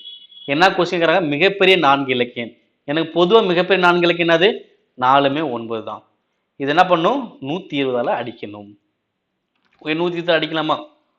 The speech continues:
ஓர் நூத்தி இருபதா, நூத்தி இருபது. தொள்ளாயிரத்தி தொண்ணூத்தொன்பது எவ்வளவு இருக்கும்? ஆறு நூத்தி இருபது, சாரி,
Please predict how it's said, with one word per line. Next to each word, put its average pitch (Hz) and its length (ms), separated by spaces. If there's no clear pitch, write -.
ஓர் 165 240
நூத்தி 170 220
இருபதா, 170 240
நூத்தி 165 160
இருபது. 165 340
தொள்ளாயிரத்தி 180 480
தொண்ணூத்தொன்பது 170 420
எவ்வளவு 170 180
இருக்கும்? 123 260
ஆறு 165 460
நூத்தி 180 260
இருபது, 120 300
சாரி, - 240